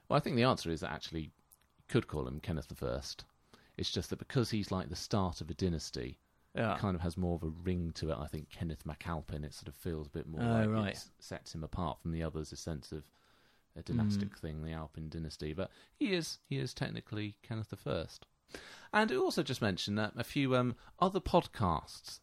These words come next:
Speaker 1: that, uh, you might like to try out.
Speaker 2: Ooh,
Speaker 1: People
Speaker 2: yeah.
Speaker 1: who've got in touch with us and, uh, um, let us know about their existence and thought maybe we'd like to share with others. So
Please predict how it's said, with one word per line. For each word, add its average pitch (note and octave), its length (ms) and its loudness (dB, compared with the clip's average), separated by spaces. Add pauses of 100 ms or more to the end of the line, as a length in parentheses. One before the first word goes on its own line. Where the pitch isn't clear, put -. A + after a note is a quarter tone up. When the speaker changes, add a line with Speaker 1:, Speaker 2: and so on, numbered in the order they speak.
(120)
Speaker 1:
that, F#2 300 0
uh, F2 240 2
you F#2+ 120 0
might F2 160 2
like D#2+ 180 -2
to - 80 -8
try - 140 -2
out. D3 60 12
Speaker 2:
Ooh, D#3 180 12
Speaker 1:
People C#3 100 8
Speaker 2:
yeah. C#3 120 8
Speaker 1:
who've G#2+ 100 2 (300)
got D3 140 6
in A#2+ 120 4
touch - 280 0
with E2 120 2
us F2+ 240 0
and, F2+ 200 0
uh, E2 240 2 (600)
um, D#2+ 420 -4
let F2 160 -2
us - 120 -8
know E2 120 0
about D#2+ 200 0
their D#2+ 120 0
existence - 540 -6
and D#2+ 140 -6
thought E2 200 -2
maybe D#2+ 200 -2
we'd E2 80 0
like D#2 140 -4
to - 40 -6
share E2 200 0
with D#2 120 0
others. D#2+ 220 -2
So A#2 260 2